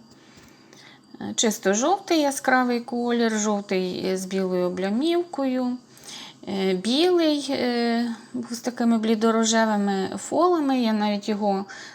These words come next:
знову запилила в цьому році, тому що дуже, е, захопилася цією справою.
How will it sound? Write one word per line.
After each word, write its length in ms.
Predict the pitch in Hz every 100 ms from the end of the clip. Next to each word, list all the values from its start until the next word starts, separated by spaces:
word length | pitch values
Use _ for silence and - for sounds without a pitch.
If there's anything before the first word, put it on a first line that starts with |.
| -
знову 400 | 202 220 208 196
запилила 580 | 196 202 196 220 330 330
в 60 |
цьому 340 | 302 277 262 254
році, 320 | 254 247 247
тому 220 | 208 208
що 180 | 208 196
дуже, 400 | 196 196 190 180 - - - - -
е, 220 | 190 185
захопилася 720 | 196 196 196 285 330 330 269
цією 420 | 262 254 240 240
справою. 840 | 233 - 220 220 220 220 208 208